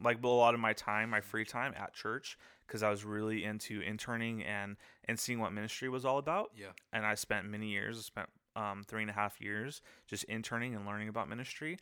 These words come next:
Speaker 2: Yeah.
Speaker 1: And my dad was really frustrated with me because, you know, even though I had a job, um, he thought I could be using those hours to
Speaker 2: Yeah.
Speaker 1: work.
Speaker 2: Dude, my dad did too, and I, I literally was interning for four years,
Speaker 1: Yeah.
Speaker 2: um, before I got a full-time position. I had a part-time job. I was getting paid a hundred bucks a month, and I was setting up chairs to eventually start.
Speaker 1: Right.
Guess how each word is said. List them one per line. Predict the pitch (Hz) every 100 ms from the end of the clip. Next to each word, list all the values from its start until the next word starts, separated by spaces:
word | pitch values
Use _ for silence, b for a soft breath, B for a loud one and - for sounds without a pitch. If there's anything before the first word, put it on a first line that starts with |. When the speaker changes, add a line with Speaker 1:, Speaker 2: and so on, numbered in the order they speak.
| B
Speaker 2:
Yeah. | 104 104 98
Speaker 1:
And |
my | 110
dad | 113 135 202
was | 190 135
really | 139
frustrated | 113 127 147 - 110
with | 101
me | 104 104
because, | 101 101 98 98 -
you | 107
know, | 101
even | 135 175
though | 185 151
I | 107
had | 117 127
a |
job, | 139 160 196 208 _ b b b _
um, | 113 107 107
he | 113 123
thought | 131
I | 107
could | 107 104
be |
using | 104 104 107
those | 104 101
hours | - 98 98
to | 113
Speaker 2:
Yeah. | 127
Speaker 1:
work. | 107 98 -
Speaker 2:
Dude, | 143 143
my | 156
dad | 170 175
did | 175 -
too, | 165 202
and | 113
I, | 110 127 -
I | 139
literally | 127 139 151
was | 147 123
interning | 120 123 135 117
for | 101 104
four | - 120 127
years, | 104 107 107 110 - b b
Speaker 1:
Yeah. | 113 107 101 -
Speaker 2:
um, | 107 101
before | 104 113 107
I | 107
got | 104 92
a |
full-time | - 117 113 113
position. | 98 104 -
I | 98
had | 110
a |
part-time | 98 123 135 165 139
job. | 104 95
I | 98
was | 95
getting | 107
paid | 117
a | 95
hundred | 117 139
bucks | 135 -
a |
month, | 156 101 101
and | 98
I |
was | 101
setting | - 123 117
up | 107
chairs | - 98 95
to |
eventually | 98 98 - 98
start. | 101 - -
Speaker 1:
Right. | 107 117